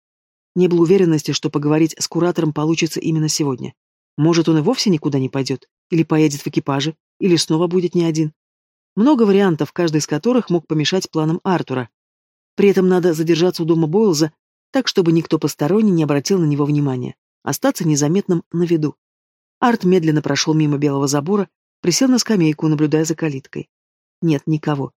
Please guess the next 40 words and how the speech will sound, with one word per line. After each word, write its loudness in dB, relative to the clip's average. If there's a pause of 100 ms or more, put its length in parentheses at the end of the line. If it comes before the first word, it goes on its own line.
(140)
и 0
долго 4
сидеть, 0
только -2
привлекать -2
к -14
себе -2
внимание. -2 (340)
А 2
явиться 2
к -6
Бойлзу 0 (140)
напрямую 0
нельзя. -4 (460)
Легче 2
уйти 0
с -2
открытого 0
места, 0
чем -2
из -8
чужого -2
дома. -4 (560)
Артур 0
уже 0
собирался 0
немного 0
прогуляться, -2
чтобы -2
потом -2
снова 0
вернуться 0
к -12
куратору, -2 (280)
когда 0
калитка -2
открылась, -2
и -6
тот -6
вышел -2